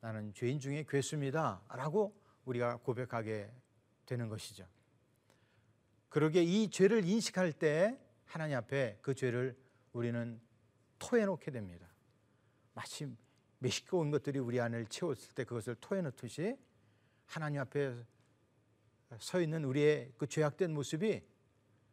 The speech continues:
역겨워 죄를 자복하게 됩니다. 이 죄의 자복이 하나님과 우리 사이에 새로운 통로의 길이 열려집니다. 그리고 그 빛이 하나님을 더 인식하게 되어지는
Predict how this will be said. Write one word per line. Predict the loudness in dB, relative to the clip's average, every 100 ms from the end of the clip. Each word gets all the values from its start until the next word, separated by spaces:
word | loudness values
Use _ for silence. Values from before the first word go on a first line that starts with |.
| _ -4
역겨워 | -4 0 2 2 0 -8 _ _ -4
죄를 | 2 2 0 -6
자복하게 | -8 -6 -6 -6 -6
됩니다. | -6 -10 -16 -20 -20 _ _ _ _ _ _ _ -4
이 | -4
죄의 | 0 2 2
자복이 | 0 2 2 2 0 -4 -16 _ _ _ _ _ _ _ _ _ _
하나님과 | -8 -4 -4 0 0
우리 | 2 -2
사이에 | -2 -2 -2 -4 -10 _ _ _ _ _ _
새로운 | -10 -2 0 -2 -6 _ _ -16
통로의 | -2 0 2 2 -2
길이 | -4 -2 -2 -4 -8 _ -4
열려집니다. | -2 -2 -4 -12 -14 -20 _ _ _ _ _ _ _ _ _
그리고 | -4 0 2 2
그 | 2
빛이 | 0 -2 -2 0 0 -2 -14 _ _ _ _ _ -16
하나님을 | -6 -2 -2 -2
더 | 0 0 0
인식하게 | 0 -2 -4 -6 -4
되어지는 | 0 0 -2 -2 -4 -6